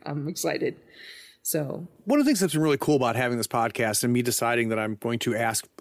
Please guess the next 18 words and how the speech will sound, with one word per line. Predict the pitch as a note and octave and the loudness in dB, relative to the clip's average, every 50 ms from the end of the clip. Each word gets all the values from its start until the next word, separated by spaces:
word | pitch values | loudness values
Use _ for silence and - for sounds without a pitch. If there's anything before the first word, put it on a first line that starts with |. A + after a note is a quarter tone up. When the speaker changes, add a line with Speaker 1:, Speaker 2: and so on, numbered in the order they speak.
| - _ _ - | -20 _ _ -2
Speaker 2:
everybody | - G#3 G3+ A3 G3+ E3+ F3+ E3 D#3+ D3+ C#3 - - | 0 2 2 4 4 2 4 4 2 2 0 -4 -2
who's | - D3 C3+ | 0 0 2
made | B2 C#3+ C3+ C3 | 2 2 0 0
a | |
game | A#2+ B2 B2+ B2+ B2 | 2 2 2 2 2
that | B2 | 2
I | A2+ A2 | 0 0
like | A2 A2+ A2 G#2+ G#2+ - | 2 2 2 0 0 -2
to | - A#2 | -4 -4
see | - B2 | -2 -2
if | A#2 | -2
they | - A#2+ | -2 -2
come | A2 - B2 | -2 0 0
on | A#2 A2 G#2+ | 0 0 -2
the | G#2+ | -2
show, | - - B2 G#2+ G#2 G2+ G2 | -2 0 0 2 2 0 0
and, | G2+ G2+ G#2+ - - | -2 -4 -6 -8 -6
um, | - B2+ A2 A2 G#2+ G#2 G2+ G2+ G2+ G2+ | -4 -2 0 0 -2 -2 -2 -4 -4 -6